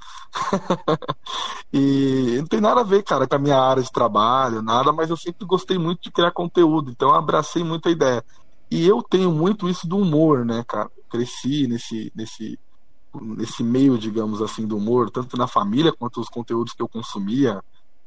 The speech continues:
É, sempre gostei pra caramba de Hermes e Renato, Pânico na T V, Pânico na Rádio, Chupim. Então,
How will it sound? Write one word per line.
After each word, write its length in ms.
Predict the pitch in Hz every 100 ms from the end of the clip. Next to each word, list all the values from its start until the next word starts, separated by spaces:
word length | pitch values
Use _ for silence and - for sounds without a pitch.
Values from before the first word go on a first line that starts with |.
| -
É, 300 | 104 95 92
sempre 340 | - 135 - 113
gostei 300 | 117 - 120
pra 120 | 120
caramba 320 | 117 110 113
de 120 | 113
Hermes 180 | 113 110
e 60 | 113
Renato, 640 | 110 92 113 127 - -
Pânico 360 | - 120 120 113
na 140 | 117
T 160 | - 95
V, 460 | 95 117 131 113
Pânico 420 | - 117 120 -
na 140 | 113 104
Rádio, 720 | 95 120 127 110 101 98 95 - - -
Chupim. 960 | - - 147 - 120 131 143 123 101 - - - -
Então, 400 | - - 127 139